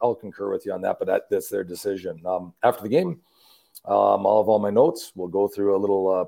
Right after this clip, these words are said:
process of that. "Hey, you, this was right. This wasn't right." Uh, how we did there. I'll go back to the hotel that night, write up a report,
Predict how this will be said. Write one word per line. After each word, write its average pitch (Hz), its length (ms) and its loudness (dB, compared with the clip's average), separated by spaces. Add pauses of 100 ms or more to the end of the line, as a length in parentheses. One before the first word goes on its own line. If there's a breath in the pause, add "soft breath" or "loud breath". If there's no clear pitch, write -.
(140)
process 113 560 2
of 95 140 -2
that. 95 260 -2
"Hey, 101 160 2
you, 92 220 -8 (100)
this 92 180 -6
was 90 160 -16
right. 120 280 6
This 92 180 -12
wasn't 110 260 0
right." 117 240 2 (540 soft breath)
Uh, 87 120 -8
how 101 160 4
we 98 120 -2
did 98 220 -2
there. 113 360 2 (140)
I'll 92 80 -6
go 92 140 -6
back 98 260 0
to 98 100 -10
the 90 40 -8
hotel 107 340 0
that 107 100 -2
night, 107 140 -2
write 98 160 0
up - 140 -6
a 95 40 -2
report, 92 640 2